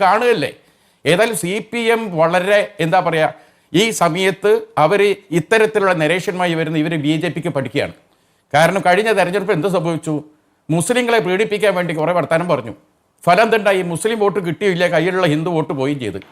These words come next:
ഇനി ഹിന്ദു വോട്ട് കിട്ടണം. ഇതൊക്കെ തന്നെയാണ് ബംഗാളിൽ സംഭവിച്ചത്. ബംഗാളിൽ എന്താ സ്ഥിതി? ബംഗാളിൽ കമ്മ്യൂണിസ്റ്റ് പാർട്ടി ഭരിക്കുന്നത് തന്നെ എങ്ങനെയാണ്? അവിടുത്തെ കമ്മ്യൂണിസം ഒരു പ്രത്യേക കമ്മ്യൂണിസമാണ്. അവിടെ മുഴുവൻ കാളി മാതാവാണ്, കാളി ക്ഷേത്രങ്ങളാണ്, എല്ലാവരും കാളി ഭക്തരാണ്.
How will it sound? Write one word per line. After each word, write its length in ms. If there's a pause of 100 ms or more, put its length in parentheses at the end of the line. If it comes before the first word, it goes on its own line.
(380)
ഇനി 160
ഹിന്ദു 380
വോട്ട് 300
കിട്ടണം. 380 (400)
ഇതൊക്കെ 320 (100)
തന്നെയാണ് 580 (300)
ബംഗാളിൽ 500
സംഭവിച്ചത്. 580 (600)
ബംഗാളിൽ 400
എന്താ 220
സ്ഥിതി? 380 (460)
ബംഗാളിൽ 720
കമ്മ്യൂണിസ്റ്റ് 520
പാർട്ടി 220
ഭരിക്കുന്നത് 560
തന്നെ 140
എങ്ങനെയാണ്? 440 (680)
അവിടുത്തെ 460
കമ്മ്യൂണിസം 540
ഒരു 60
പ്രത്യേക 420
കമ്മ്യൂണിസമാണ്. 500 (160)
അവിടെ 200
മുഴുവൻ 440 (100)
കാളി 320
മാതാവാണ്, 520 (100)
കാളി 240
ക്ഷേത്രങ്ങളാണ്, 640
എല്ലാവരും 440
കാളി 240
ഭക്തരാണ്. 640